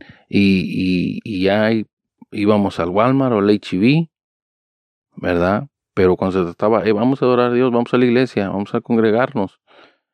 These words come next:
y muchos hermanos, este, no podían estar porque había mucha gente y podía uno salir contagiado de ahí. Se fija, hermano, cómo, cómo, eh, eh, lo que surgió en esta ocasión,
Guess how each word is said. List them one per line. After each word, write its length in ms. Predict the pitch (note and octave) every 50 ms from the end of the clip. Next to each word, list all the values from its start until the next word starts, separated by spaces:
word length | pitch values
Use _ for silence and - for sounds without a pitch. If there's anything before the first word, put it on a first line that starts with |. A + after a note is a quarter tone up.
| _ _ _
y 240 | - F#2+ F#2 F#2
muchos 580 | F2 F#2 F#2 G2+ A2 G#2 - C#3 C3 A#2 - -
hermanos, 720 | - - G#2 G2+ G2+ G#2 A2 A2+ A2+ A2+ - - - - - -
este, 720 | - - E2+ F2 E2+ - - _ - - D#2+ - - - - - _
no 240 | - F2+ F#2 G2 G2
podían 300 | - - G#2 G#2+ A2 G#2
estar 280 | G2 - - C#3+ C#3 -
porque 280 | - - - - G2
había 180 | - - - -
mucha 220 | A#2 A2 - B2
gente 300 | A2 C3+ C#3+ D3 - -
y 300 | - - - G2 F#2+ F#2
podía 640 | F2+ F2 - - F#2+ G2+ G2+ G#2 G#2+ G#2+ G#2 F#2 - - - - - - - _
uno 380 | - F#2+ G2 G#2 A2 G#2+ G2+
salir 320 | F#2+ - G2 F#2+ G2 G#2 G2+
contagiado 540 | - - G#2+ - - F#2 - A2+ G#2+ A2+ A2
de 80 | G#2+
ahí. 300 | G#2 G#2+ B2 D3 C#3 - - _ _ _ _ _ _ _ _ _ _ _ _ _ _ _ _ _ _ _ _ _ _ _ _ _ _ - - _ -
Se 140 | - - F#2
fija, 200 | - G#2+ - A#2
hermano, 380 | G#2+ G#2+ A2+ A2 G#2+ A2 G#2+
cómo, 480 | - - G#2+ G2+ G#2+ A2 G#2+ G#2+ G2+ - _ _ _ _ _ _ _ _ _ _ _ _ _ _ _
cómo, 600 | - - C3+ C3 B2 B2+ B2+ B2 A#2+ A#2 - - _ _ _ _ _
eh, 640 | - G2+ G2 F#2 F#2 F2+ F2+ F2+ F2 F2 E2+ D#2 D#2 - - - - - _
eh, 180 | - G#2 G2 F#2
lo 160 | F#2+ F#2+ F#2
que 140 | - - G2+
surgió 380 | F#2 G2+ G#2+ F#2+ F#2 G#2+ A#2+ B2
en 80 | A#2+
esta 240 | B2 A2+ - - A#2+
ocasión, 720 | A#2 A2 - A2+ G#2+ - - - D3 C#3 A#2 A#2 A#2+ A#2